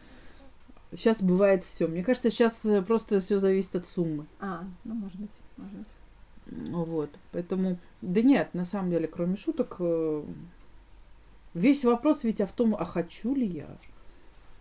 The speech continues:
Speaker 1: прям замуж, наверное, не хочу. Прям вот, вот так вот.
Speaker 2: Так, подожди, а че мы про замужество-то вдруг?
Speaker 1: Я, мы
Speaker 2: Это
Speaker 1: подводили
Speaker 2: не-, это
Speaker 1: итоги.
Speaker 2: единственный итог, э, года?
Speaker 1: Нет,
Speaker 2: Замужество?
Speaker 1: э, почему?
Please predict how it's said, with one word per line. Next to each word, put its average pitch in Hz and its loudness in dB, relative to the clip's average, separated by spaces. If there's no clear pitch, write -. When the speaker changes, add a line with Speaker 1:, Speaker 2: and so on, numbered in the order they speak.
Speaker 1:
прям 156 -6
замуж, 190 0
наверное, 147 -8
не 127 -10
хочу. - -16
Прям 180 -2
вот, 160 -2
вот 143 -8
так 143 -12
вот. - -20
Speaker 2:
Так, - -4
подожди, 220 -6
а - -10
че - -8
мы 226 0
про 196 -6
замужество-то 196 -4
вдруг? 190 -10
Speaker 1:
Я, 208 8
мы 190 8
Speaker 2:
Это 208 2
Speaker 1:
подводили 294 12
Speaker 2:
не-, 277 6
это - 4
Speaker 1:
итоги. 202 12
Speaker 2:
единственный 185 6
итог, 311 0
э, 247 4
года? 240 4
Speaker 1:
Нет, 190 4
Speaker 2:
Замужество? 160 4
Speaker 1:
э, 147 -2
почему? 190 -4